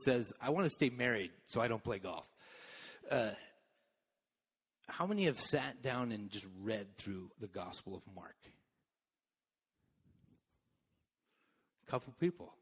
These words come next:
That's impressive. That's awesome. I suggest it. It's gonna take you probably two to three hours. It's, it, people say, "Ah, but I'm not gonna understand it."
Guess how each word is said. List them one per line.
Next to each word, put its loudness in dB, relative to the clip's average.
That's -2
impressive. -2
That's -6
awesome. -6
I 0
suggest 2
it. -12
It's -18
gonna 0
take 0
you 0
probably -2
two 0
to 2
three -2
hours. -6
It's, -6
it, -6
people -2
say, 0
"Ah, -10
but 2
I'm -2
not -4
gonna -2
understand -2
it." -12